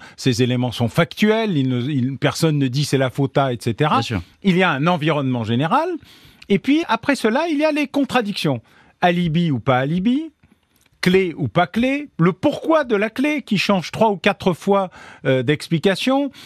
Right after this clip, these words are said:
Speaker 1: Alors c'était pour vérifier que, mais en fait c'était pour vendre l'appartement, c'était pour préparer le
Speaker 2: Oui,
Speaker 1: divorce.
Speaker 2: tout, tout ça est très,
Speaker 1: C'était à l'insu
Speaker 2: très
Speaker 1: de son
Speaker 2: filandreux.
Speaker 1: mari, mais en fait c'est lui qui avait donné la clé pour faire le double, comme vient de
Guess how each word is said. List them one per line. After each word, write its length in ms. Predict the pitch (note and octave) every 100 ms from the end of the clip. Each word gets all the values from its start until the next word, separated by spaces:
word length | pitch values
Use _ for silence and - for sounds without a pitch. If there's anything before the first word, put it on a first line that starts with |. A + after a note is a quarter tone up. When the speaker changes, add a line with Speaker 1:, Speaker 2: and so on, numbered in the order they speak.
| - -
Speaker 1:
Alors 260 | A#2+ C#3 D3+
c'était 240 | D3+ C#3+
pour 160 | D3 C#3+
vérifier 460 | C#3 D3 C#3 D#3+
que, 560 | D3+ A3 A3+ B3 B3+ A#3+
mais 100 | D#3+
en 60 | D3
fait 160 | F3+
c'était 200 | D#3+ C#3+
pour 160 | C#3+ D3
vendre 200 | D#3+ D3+
l'appartement, 720 | D3 D3+ - F3 G3+ A#3+ B3
c'était 280 | - E3+ E3
pour 140 | D3+
préparer 400 | - D3+ D3 C#3
le 60 | C3+
Speaker 2:
Oui, 80 | D#3
Speaker 1:
divorce. 400 | E3 C#3 B3 B2+
Speaker 2:
tout, 60 |
tout 100 | A#2
ça 240 | A2+ D3 A#2+
est 120 | G2
très, 180 | - F3+
Speaker 1:
C'était 120 | F#3+
à 220 | F#3 F3
l'insu 240 | F3 F3
Speaker 2:
très 100 | -
Speaker 1:
de 40 | F#3+
son 40 |
Speaker 2:
filandreux. 300 | D#3+ B2+ E3+
Speaker 1:
mari, 240 | F3 C3+ D#3+
mais 100 | D#3
en 80 |
fait 180 | D3 E3
c'est 100 | D#3
lui 180 | C#3+ E3
qui 100 | C#3+
avait 180 | C3 C#3
donné 280 | C#3 C#3 C#3+
la 100 | C3+
clé 220 | D3 C#3+
pour 260 | - E3
faire 240 | - D#3+ C#3
le 140 | C3
double, 240 | B2+ D3+ B2
comme 180 | C3+
vient 180 | A#2+ C3
de 220 | B2 A#2